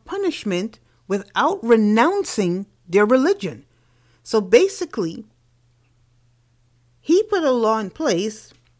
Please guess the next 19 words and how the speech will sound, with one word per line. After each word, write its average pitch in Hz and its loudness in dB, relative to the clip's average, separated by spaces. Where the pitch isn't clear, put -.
that 208 0
once 269 -2
a 320 -8
Christian 202 -8
was 185 -4
brought 214 -4
before, 220 -4
I 160 -10
guess, 175 -8
the 160 -12
magistrates 190 -6
or 180 -8
whatever 180 -4
they 185 -4
were 180 -2
at 165 -10
those 170 -6
times, 185 -8
that 196 -2